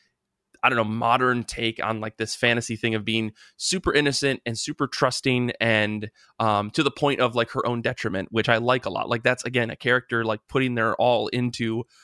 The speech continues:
a story and, or putting their personality all into the story. And I, I don't know, there, there was a lot of stuff like that that I thought you can see is clearly a more modern take on Dungeons and Dragons compared to the Dun-, uh, the I D W series, which was very, like,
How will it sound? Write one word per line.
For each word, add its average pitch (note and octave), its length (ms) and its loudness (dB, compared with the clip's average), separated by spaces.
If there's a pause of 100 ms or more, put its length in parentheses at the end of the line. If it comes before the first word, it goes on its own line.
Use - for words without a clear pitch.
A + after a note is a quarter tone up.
(200)
a - 80 -10
story B2 560 2 (240)
and, A#2 600 2
or A#2+ 80 0
putting E3 220 2
their C3+ 100 2
personality C3+ 520 0
all B2+ 180 4
into B2 140 -2
the A2+ 80 -8
story. C3 440 2
And G#2+ 240 2
I, A2+ 340 -2 (120)
I A#2+ 60 -2
don't G#2+ 100 -4
know, - 160 -6
there, B2+ 140 2
there D3 120 2
was D3 120 2
a - 20 2
lot C#3 220 4
of B2+ 80 -4
stuff B2 260 0
like A2 160 -2
that A2 220 -2
that A2+ 80 -4
I A2+ 80 0
thought A2+ 220 0 (360)
you C3 100 -2
can B2+ 140 0
see C#3+ 480 -2
is A#2 220 0
clearly C3+ 420 2
a A#2 60 0
more A2+ 180 2
modern A2+ 480 0
take A#2 340 -2
on G#2 180 -4
Dungeons A2 300 0
and A2 120 -4
Dragons G#2+ 400 0
compared A2 500 -2
to A2 160 -4
the G#2 220 -8 (200)
Dun-, A2+ 280 2
uh, G#2+ 80 0
the G#2 200 -2
I A#2 100 2
D A2 100 -6
W C#3+ 260 4
series, A2 340 4
which A2 160 0
was G#2+ 140 -4
very, A2+ 240 4
like, G#2+ 300 0